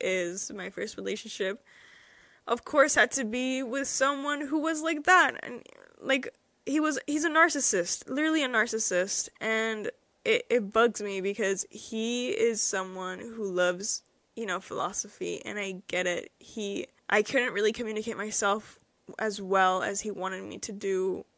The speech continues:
because, you know, like, I, I don't read a lot of philosophy. Like, I find it interesting, but I'm not a person that sits down and, like, reads a book about philosophy. Like, I get it. I would sit down and, like, try to force myself to, like, watch a video on YouTube,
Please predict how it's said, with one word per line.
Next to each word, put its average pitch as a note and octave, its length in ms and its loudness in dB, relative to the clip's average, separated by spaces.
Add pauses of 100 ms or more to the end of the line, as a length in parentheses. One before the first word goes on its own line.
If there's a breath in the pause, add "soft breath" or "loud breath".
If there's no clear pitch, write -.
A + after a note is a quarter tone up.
(160)
because, G#3+ 540 -4 (360)
you A#3 140 -12
know, E3 240 -6
like, F3+ 200 -2
I, G#3 280 4
I - 120 -2
don't G#3 340 0
read G3+ 260 0
a G3 40 0
lot F#3+ 140 -2
of G3 100 -2
philosophy. F#3 420 -4
Like, F3 140 -2
I F3+ 80 0
find F3+ 200 -4
it - 80 -8
interesting, G3+ 460 -8
but F3 100 -4
I'm F3 120 -6
not F3 260 -2
a - 40 -12
person G3 400 -6
that - 180 -14
sits - 240 -18
down F3+ 240 -2
and, F3+ 160 -10
like, F3 180 -8
reads F3 320 -6
a E3+ 60 -8
book E3+ 400 -4
about E3 320 -4
philosophy. E3+ 640 -12 (380 loud breath)
Like, - 100 -4
I F#3 100 2
get A#3+ 160 2
it. A#3 100 4
I G#3 120 6
would A3+ 160 -2
sit G3+ 260 -2
down G#3 300 4
and, F#3+ 160 -6
like, F3+ 160 -6 (180)
try A3 200 0
to A#3 100 -2
force A#3+ 260 2
myself A3+ 300 -2
to, - 100 -6
like, F#3+ 220 0
watch F#3 280 2
a A3+ 40 -8
video G3 340 -2
on F3+ 100 -4
YouTube, F#3+ 540 -4